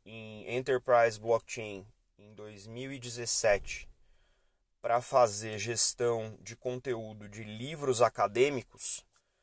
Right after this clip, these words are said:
esteja dentro de uma das divisões, que é um, uma das maiores do grupo e uma das maiores do mundo, começando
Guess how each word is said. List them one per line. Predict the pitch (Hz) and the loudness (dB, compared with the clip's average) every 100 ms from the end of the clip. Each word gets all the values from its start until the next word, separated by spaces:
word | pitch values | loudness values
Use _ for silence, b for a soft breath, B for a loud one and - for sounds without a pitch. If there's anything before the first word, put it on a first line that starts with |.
| _ _ 120 | _ _ _
esteja | 117 - 127 127 117 98 101 92 - _ 104 | -2 -2 2 2 2 0 -2 -2 -6 _ -14
dentro | 117 127 131 127 | -4 -4 -4 -10
de | 113 | -10
uma | 120 117 | -8 -6
das | 120 | -6
divisões, | 110 123 120 110 98 - | -6 -6 -6 -6 -4 -6
que | 120 | -4
é | 113 | -4
um, | 113 110 _ _ _ _ _ _ _ | -4 -6 _ _ _ _ _ _ _
uma | - 123 131 | -12 -6 -4
das | 123 | -2
maiores | 123 110 123 143 123 | 2 8 8 8 4
do | 139 | 0
grupo | 131 117 - | 0 -4 -6
e | 110 | -10
uma | 113 117 | -6 -2
das | 101 110 | -2 -2
maiores | 110 104 104 | -2 -2 -2
do | 110 | -2
mundo, | 117 113 139 180 - 90 92 _ _ _ _ _ _ _ | -4 -2 -2 -2 -2 -6 -10 _ _ _ _ _ _ _
começando | 113 127 131 - 127 123 117 104 98 | -10 0 6 6 8 6 4 -4 -10